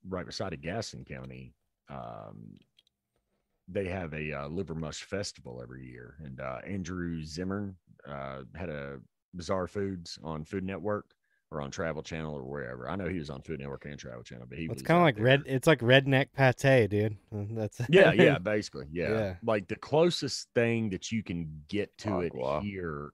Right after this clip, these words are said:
Speaker 1: is either Scrabble or liver pudding. And, uh, when I was down in North Carolina on the fourth, I came back with, uh, a good bit of the, both the hot and regular liver mush. And I still haven't, uh,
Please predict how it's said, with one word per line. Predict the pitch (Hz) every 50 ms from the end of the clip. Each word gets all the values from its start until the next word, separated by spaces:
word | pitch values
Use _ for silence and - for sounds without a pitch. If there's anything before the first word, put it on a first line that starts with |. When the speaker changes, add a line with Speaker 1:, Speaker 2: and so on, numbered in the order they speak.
| _ -
Speaker 1:
is | 85 82 78 76 90
either | 92 82 80 71 67 69
Scrabble | - - - - - 104 101 101 104 110 117 110 123 127 131 127 131 _ - _ _
or | - 95 90 87 87 87 87 85 82 80 80 78 78 73 -
liver | 82 95 101 101 98 85 85 71
pudding. | - - - 95 95 78 - - 110 117 - _ _ _ _ _ _ _ _ _ _ _ _ _ _ _
And, | - 58 65 64 64 62 62
uh, | 60 60 58 58 60 60 60 58 - 69
when | 80 82 82
I | 80
was | 80 78 -
down | - 85 82 78
in | 73 71
North | 73 78 78 - -
Carolina | - 73 71 71 73 78 82 73 64 62 62 62 - _ -
on | 67 69
the | 60 - - - -
fourth, | - 90 82 78 69 64 - -
I | 67 69
came | - - 80 73 67 60
back | 65 69 67 67 69 - _ -
with, | 62 57 52 - _ - 62
uh, | 50 50 52 50 50 50 50 50 50 50 50 - - _ _ _ _ _ -
a | 85 82
good | 80 80 65 62
bit | 67 71 67 62 - _ - 71
of | 69 67 65 64 64 67
the, | 71 69 65 62 52 -
both | 69 78 76 69 _
the | - 69 65
hot | - - 78 78 67 62 _ _ - _ -
and | 71 69 65 64 64 62
regular | 67 67 69 65 62 65 65 64 64 67
liver | 71 69 64 64 65
mush. | 65 62 60 62 64 - - - - _ _ _ _ _ - -
And | 64 64
I | 65 65
still | - - - 139 135 113
haven't, | 85 92 85 73 78 69 - -
uh, | 69 67 65 65 64 64